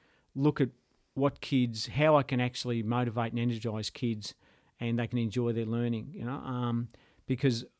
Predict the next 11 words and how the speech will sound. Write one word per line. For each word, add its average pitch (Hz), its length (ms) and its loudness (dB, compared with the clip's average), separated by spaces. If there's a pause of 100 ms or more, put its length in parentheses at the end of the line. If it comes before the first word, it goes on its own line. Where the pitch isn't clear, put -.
the 135 100 -2
skills 165 680 4
we're 131 140 2
trying 131 300 0
to 110 60 -4
teach 131 340 -2
them 123 100 0
and 117 100 2
the 110 60 -4
habits, 123 560 -6 (560)
um, 120 360 0